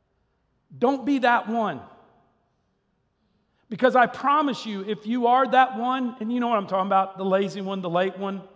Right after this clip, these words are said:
the one that always has excuses for never accomplishing what they're supposed to be doing, I, I promise you, if you're that one and everybody in there knows you're some kind of church person,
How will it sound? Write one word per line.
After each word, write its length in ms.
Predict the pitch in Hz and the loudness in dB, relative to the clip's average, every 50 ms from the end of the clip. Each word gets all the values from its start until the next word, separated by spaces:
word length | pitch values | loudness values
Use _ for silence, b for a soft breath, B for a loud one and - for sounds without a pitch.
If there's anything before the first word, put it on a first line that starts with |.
| _ _ _ _ _ _ _ _ _ _ _ _ _ _ _ _ _ | _ _ _ _ _ _ _ _ _ _ _ _ _ _ _ _ _
the 60 | - 151 | -2 2
one 180 | 185 208 208 | 2 2 4
that 140 | 208 190 - - - | 2 0 -2 -2 2
always 300 | 180 180 196 208 208 - | 4 6 6 4 2 2
has 240 | 190 202 208 202 185 | 2 2 2 2 0
excuses 520 | 196 - - - 196 202 202 175 190 202 | -4 -10 -12 -10 -8 -8 -8 -8 -10 -12
for 140 | - 170 165 | -12 -10 -6
never 260 | 151 170 185 190 208 | -4 -4 -2 -2 -2
accomplishing 640 | 196 - - 180 196 196 190 190 196 - - 202 190 | -4 -4 -4 -4 -4 -4 -4 -6 -10 -10 -10 -10 -8
what 140 | 185 180 180 | -8 -8 -8
they're 120 | 196 190 147 | -8 -8 -10
supposed 260 | - 175 190 190 - | -10 -10 -12 -12 -12
to 40 | 185 | -14
be 60 | 185 | -12
doing, 300 | 160 185 190 190 190 - - - - - _ _ _ _ _ _ _ _ _ _ _ _ _ | -10 -8 -8 -8 -8 -10 -14 -20 -20 -20 _ _ _ _ _ _ _ _ _ _ _ _ _
I, 280 | - 233 269 302 294 254 - - | 4 6 6 6 4 0 -4 -4
I 120 | 214 233 | -2 -2
promise 720 | 226 - - - - - 262 285 311 339 330 294 202 - - | -2 -4 -8 -14 -4 0 0 2 2 2 0 -4 -6 -8 -8
you, 160 | 196 190 202 | -8 -8 -6
if 240 | 220 214 233 220 - | -6 -8 -10 -8 -6
you're 140 | 285 302 311 | -6 -2 0
that 300 | 262 294 285 269 - 190 | 2 2 2 2 0 -2
one 440 | 202 240 269 285 269 247 240 233 | -2 0 2 4 4 4 2 0
and 320 | 226 - 226 233 233 226 196 B B B B B B - | -2 -4 -2 -2 0 -2 -2 B B B B B B 0
everybody 680 | 247 262 294 311 320 302 285 269 269 285 294 302 285 269 | 4 4 4 4 2 2 4 6 6 6 6 4 2 -2
in 120 | 285 277 | -2 0
there 180 | 277 277 269 240 | 0 0 0 2
knows 340 | 240 262 277 285 262 160 | 4 6 6 4 4 2
you're 120 | 208 277 254 | -2 -4 -6
some 240 | - - 311 269 254 | -6 -6 -6 -4 -2
kind 200 | 247 277 277 254 | 0 0 0 -2
of 80 | - | -4
church 360 | - - 269 302 302 294 - | -2 0 0 0 0 -2 -4
person, 420 | - 220 226 233 - 185 240 240 | -2 -2 -2 -2 -2 -4 -6 -6